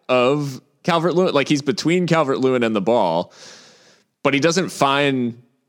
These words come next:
Calvert-Lewin in the box, and Robertson is actually trying to get, like, ball side of Calvert-Lewin. He's never going to get there, coming all the way from left back. So, uh, yeah,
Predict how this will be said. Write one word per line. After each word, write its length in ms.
Calvert-Lewin 600
in 100
the 80
box, 380
and 300
Robertson 500
is 140
actually 400
trying 680
to 120
get, 420
like, 260
ball 200
side 400
of 280
Calvert-Lewin. 520
He's 180
never 340
going 200
to 60
get 260
there, 440
coming 320
all 100
the 80
way 140
from 220
left 240
back. 280
So, 400
uh, 160
yeah, 360